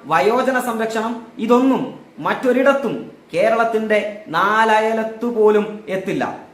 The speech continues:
കേരളത്തിൽ സുഖമായി താമസിച്ച് കേരളത്തെ കുറ്റം പറയുന്ന, കേരളം നശിക്കണമെന്ന് ചിന്തിക്കുന്ന ചില ദുഷ്ടന്മാർ പല മേഖലകളിലുമുണ്ട്.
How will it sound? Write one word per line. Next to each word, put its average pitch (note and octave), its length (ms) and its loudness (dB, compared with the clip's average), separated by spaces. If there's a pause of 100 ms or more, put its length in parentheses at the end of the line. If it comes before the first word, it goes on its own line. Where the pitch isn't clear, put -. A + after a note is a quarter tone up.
(140)
കേരളത്തിൽ C4+ 420 0
സുഖമായി C4+ 440 0
താമസിച്ച് F#3+ 640 -2 (300)
കേരളത്തെ A#3+ 360 2
കുറ്റം A#3+ 360 -2
പറയുന്ന, G#3 560 0 (200)
കേരളം A#3+ 360 2
നശിക്കണമെന്ന് B3 680 0
ചിന്തിക്കുന്ന G#3+ 640 -2 (340)
ചില B3+ 180 2
ദുഷ്ടന്മാർ G#3+ 800 0 (180)
പല G#3 220 4
മേഖലകളിലുമുണ്ട്. G3+ 1040 0